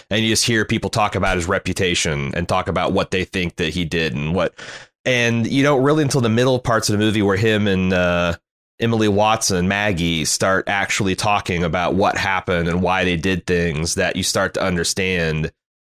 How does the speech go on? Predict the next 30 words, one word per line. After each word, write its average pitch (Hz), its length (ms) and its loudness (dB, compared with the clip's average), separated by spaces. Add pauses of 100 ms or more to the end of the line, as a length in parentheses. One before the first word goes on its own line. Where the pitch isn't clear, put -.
Uh, 104 200 0
and 113 80 2
his 127 160 2
mentor, 104 560 2
you 95 100 0
know, 92 240 2
having 110 380 0
a 101 100 2
frank 113 300 -2
conversation, 113 520 0
like, 95 140 0
"Why 170 240 2
did 180 180 2
you 151 120 0
do 131 180 2
the 107 140 0
thing 92 460 0
that 92 280 0
we've 98 380 -2
been 95 520 0
knowing 107 400 2
you 104 120 2
did 101 280 0
for - 220 -6
fifty 107 300 -2
minutes 98 260 0
in 98 80 0
the 98 60 0
movie?" 90 480 0
And 82 260 -4